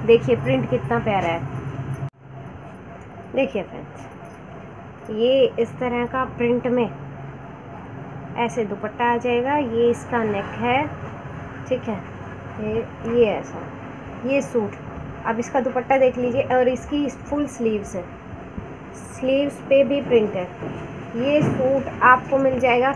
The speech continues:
केवल साढ़े पाँच सौ में। और ये इसका दुपट्टा है, देखिए ये इसका दुपट्टा है,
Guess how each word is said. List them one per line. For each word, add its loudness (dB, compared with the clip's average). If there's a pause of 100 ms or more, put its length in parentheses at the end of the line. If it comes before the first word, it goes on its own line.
केवल 6
साढ़े 2 (100)
पाँच 4
सौ -6
में। -8 (760)
और 4
ये 4
इसका 0
दुपट्टा -2
है, -8 (1900)
देखिए -10
ये 6
इसका 2
दुपट्टा -2
है, -6